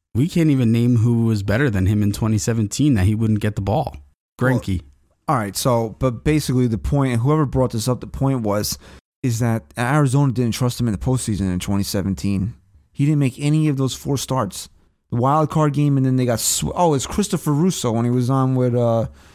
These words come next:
Speaker 2: with Michael Kay last week.
Speaker 1: Mad Dog Russo?
Speaker 2: Yeah.
Speaker 1: You call him Christopher?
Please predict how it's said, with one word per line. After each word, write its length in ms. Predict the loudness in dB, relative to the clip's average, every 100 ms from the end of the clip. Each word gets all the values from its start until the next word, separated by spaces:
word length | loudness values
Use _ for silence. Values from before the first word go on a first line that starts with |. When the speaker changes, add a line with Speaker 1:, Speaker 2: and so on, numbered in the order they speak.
| -20 -6
Speaker 2:
with 100 | -2
Michael 280 | 0 0 -2
Kay 220 | -2 -2
last 360 | -2 -4 -4 -4
week. 380 | -4 -6 -12 -12 -4
Speaker 1:
Mad 240 | -2 0
Dog 220 | 0 0 0
Russo? 380 | 0 0 0
Speaker 2:
Yeah. 220 | 0 0 0
Speaker 1:
You 60 | -4 -10 _
call 180 | -2 0
him 80 | 0
Christopher? 600 | -2 -4 -2 -4 -4